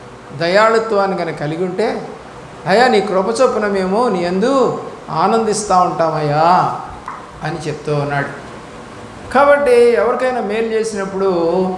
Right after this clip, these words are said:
ఆ వ్యక్తి నవ్వుతాడు, సహజంగానే నవ్వుతారు, సంతోషంగానే ఉంటారు వాళ్ళ హృదయాలు.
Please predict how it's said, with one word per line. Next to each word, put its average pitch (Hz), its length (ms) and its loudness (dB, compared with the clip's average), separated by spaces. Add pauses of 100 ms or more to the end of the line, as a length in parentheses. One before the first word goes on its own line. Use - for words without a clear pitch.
(220)
ఆ 156 60 2
వ్యక్తి 190 340 0
నవ్వుతాడు, 180 640 0 (1120)
సహజంగానే 190 600 2
నవ్వుతారు, 147 560 -4 (840)
సంతోషంగానే 220 720 2
ఉంటారు 175 360 -2
వాళ్ళ - 460 -8
హృదయాలు. 165 480 4